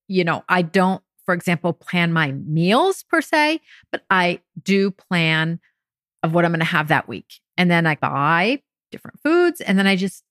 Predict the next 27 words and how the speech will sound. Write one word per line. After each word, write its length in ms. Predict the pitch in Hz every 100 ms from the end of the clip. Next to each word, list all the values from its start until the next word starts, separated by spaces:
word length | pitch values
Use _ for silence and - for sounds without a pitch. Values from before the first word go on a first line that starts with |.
| _ -
eat 180 | 185 -
what 140 | 165
I 120 | 131 - _ _ -
feel 160 | 269
like 340 | 320 - - _ _
eating 380 | 147 143 - - -
actually 560 | - - - - 180 - _
on 180 | - 143
that 200 | 151 -
day. 260 | - - 180 _ _ - - -
But 120 | 196
a 40 |
minimum 600 | 202 202 233 233 233 214
amount 420 | 190 180 175 170 165
of 120 | -
planning 320 | 160 156 151
goes 160 | 147 143
a 40 |
long 220 | 139 117
way. 200 | 92 151 _ _ _ _ _ - - - -
The 100 | -
fifth 380 | 226 - 339 349
thing 400 | - 208 156 - -
that 120 | - -
I 160 | 170 170
started 640 | - - 143 147 147 -
doing 560 | 151 131 113 135 185